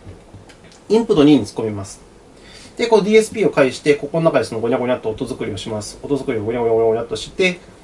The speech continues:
で、この音を、えー、こっちのリバーブの方に渡して、リバーブで、えー、出力をされます。こっちですね。で、この音をそのまま一番に突っ込む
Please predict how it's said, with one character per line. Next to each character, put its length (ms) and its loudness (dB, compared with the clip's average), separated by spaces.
で、 100 -4
こ 100 4
の 160 8
音 260 6
を、 260 8
え 580 -2
ー、 40 -20
こ 80 -8
っ 20 -20
ち 60 -4
の 60 2
リ 100 2
バ 80 4
ー 20 6
ブ 80 4
の 60 2
方 140 -4
に 100 -2
渡 100 -4
し 80 -10
て、 120 -2
リ 100 -4
バ 120 2
ー 40 -8
ブ 100 -8
で、 200 -2
え 120 -10
ー、 40 -8
出 180 -8
力 200 2
を 40 0
さ 100 -4
れ 80 0
ま 100 -14
す。 120 -18
こ 100 -10
っ 20 -18
ち 40 -12
で 100 -6
す 80 -12
ね。 140 -12
で、 180 -4
こ 220 4
の 160 8
音 220 4
を 580 6
そ 220 -6
の 100 2
ま 140 6
ま 340 6
一 200 -6
番 160 2
に 80 -6
突 160 -16
っ 40 -20
込 140 -2
む 100 -10